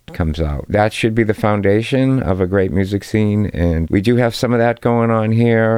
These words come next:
And that's one of the reasons, you know, we have a fine music scene and why when I arrived here from California, I felt like it was a good place to set up shop. Fortunately, you know, working with, uh, some fine musicians, I'm able to continue my career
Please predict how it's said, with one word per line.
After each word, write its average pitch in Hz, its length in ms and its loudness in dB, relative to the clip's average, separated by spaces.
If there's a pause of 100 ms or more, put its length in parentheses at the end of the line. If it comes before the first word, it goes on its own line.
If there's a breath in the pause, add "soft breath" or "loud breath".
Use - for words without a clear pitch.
(120)
And 87 280 0
that's 92 280 -2
one 101 280 0
of 98 60 -2
the 95 80 0
reasons, 92 460 -2
you 87 140 -2
know, 90 160 0
we 82 260 -2
have 92 400 -2 (380 soft breath)
a 87 60 -2
fine 95 340 -2
music 90 300 -2
scene 123 380 0 (440 soft breath)
and 85 360 -2
why 87 520 2
when 95 160 0
I 87 140 0
arrived 98 380 2
here 110 160 0
from 104 200 -6
California, 104 840 0 (100)
I 87 140 -2
felt 92 200 0
like 85 160 0
it 82 60 0
was 90 180 0
a 92 60 -2
good 82 180 -2
place 92 260 0
to 82 80 -4
set 92 220 0
up 85 120 -2
shop. 80 480 -2
Fortunately, 104 640 -2
you 87 100 0
know, 73 100 -2
working 95 380 0
with, 95 340 -4
uh, - 100 -8
some 98 360 -4
fine 101 300 -2
musicians, 90 640 -2
I'm 82 300 -2
able 87 240 0
to - 100 -16
continue 90 460 0
my 80 220 -2
career 92 480 0